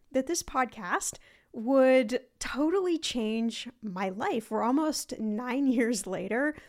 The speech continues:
over a thousand episodes. I've had the privilege of talking to so many different people. And more importantly, I've had the privilege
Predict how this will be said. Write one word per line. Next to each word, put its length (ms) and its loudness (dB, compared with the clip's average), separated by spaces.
over 300 4
a 100 0
thousand 540 -2
episodes. 720 -2
I've 180 2
had 140 -2
the 80 2
privilege 580 -2
of 80 -10
talking 360 -4
to 100 -6
so 480 0
many 240 2
different 400 -4
people. 480 -6
And 320 4
more 380 2
importantly, 680 0
I've 300 -2
had 280 -4
the 60 -2
privilege 680 -4